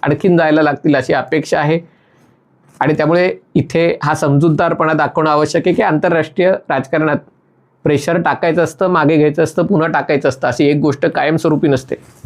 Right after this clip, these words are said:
पण याच्यापेक्षा सगळ्यात महत्त्वाची गोष्ट म्हणजे यूपीआयच्या वापराबाबतचा करार, अ, मालदीव दौऱ्याच्या वेळेला झाला. ही महत्त्वाची गोष्ट आहे, म्हणजे भारतीय चलनात पैसे तिकडे खर्च करता येऊ शकतील, पैसे ट्रान्सफर करता येऊ शकतील,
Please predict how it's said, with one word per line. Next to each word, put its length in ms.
पण 100
याच्यापेक्षा 640
सगळ्यात 360
महत्त्वाची 440
गोष्ट 300
म्हणजे 520
यूपीआयच्या 760
वापराबाबतचा 760
करार, 360
अ, 140
मालदीव 420
दौऱ्याच्या 440
वेळेला 300
झाला. 260
ही 60
महत्त्वाची 480
गोष्ट 300
आहे, 100
म्हणजे 200
भारतीय 420
चलनात 420
पैसे 380
तिकडे 360
खर्च 260
करता 320
येऊ 200
शकतील, 420
पैसे 240
ट्रान्सफर 400
करता 300
येऊ 80
शकतील, 440